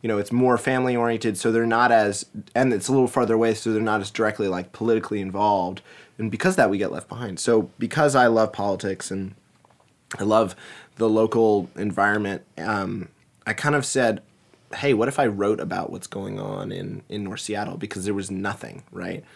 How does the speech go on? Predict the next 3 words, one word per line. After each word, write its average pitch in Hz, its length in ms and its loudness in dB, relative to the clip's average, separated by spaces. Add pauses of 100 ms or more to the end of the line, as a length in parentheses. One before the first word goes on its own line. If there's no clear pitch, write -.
(1200)
And 151 500 4 (460)
it 131 220 4
did 139 380 4